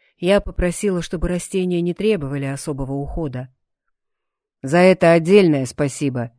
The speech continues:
Ещё пусть добавит мне семян на весну. Рассаду я сажать умею.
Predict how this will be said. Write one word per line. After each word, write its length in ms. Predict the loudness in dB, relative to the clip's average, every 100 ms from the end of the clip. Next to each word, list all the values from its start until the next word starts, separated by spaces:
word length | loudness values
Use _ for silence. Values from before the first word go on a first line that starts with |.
| _ _ _ -4
Ещё 260 | 2 4
пусть 240 | 6 2 4
добавит 460 | 4 6 6 4
мне 240 | 0 2 2
семян 440 | 0 2 4 4
на 60 | 2
весну. 560 | -2 -6 -4 -4 -6 _ _ _ _
Рассаду 540 | -2 0 2 4 4 4
я 160 | 0
сажать 440 | 0 0 2 0 0
умею. 480 | 0 2 0 -2